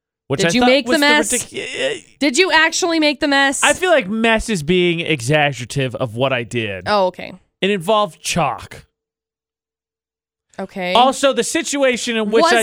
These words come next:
Speaker 2: it
Speaker 1: used
Speaker 2: on a
Speaker 1: the
Speaker 2: couch?
Speaker 1: No.
Speaker 2: Okay.
Speaker 1: It was not a couch.
Speaker 2: Okay, then we're
Speaker 1: The
Speaker 2: good.
Speaker 1: situation in which I used the chalk, I think it was ridiculous that I had to clean it. I'll share. I had come back the last day of school to clean up a mess for a building that didn't, it didn't need to be cleaned up.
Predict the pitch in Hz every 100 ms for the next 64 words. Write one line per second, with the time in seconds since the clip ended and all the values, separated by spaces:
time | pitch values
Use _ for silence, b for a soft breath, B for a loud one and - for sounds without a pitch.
0 | 370 220 294 294 277 - 247 190 - -
1 | - 143 151 123 92 214 214 175 123 135
2 | 147 160 151 160 135 - - 185 180 202
3 | - 330 311 277 240 254 233 - 220 202
4 | 202 196 - 190 180 180 190 165 156 151
5 | 170 165 156 156 147 139 127 139 131 120
6 | 220 226 - 127 - b b 254 294 254
7 | 262 247 208 175 196 220 226 233 208 -
8 | 196 175 160 175 170 160 151 147 139 -
9 | - b b _ _ _ _ _ _ _
10 | 214 185 131 247 240 226 196 139 185 175
11 | 156 - 185 175 175 147 135 123 127 104
12 | 87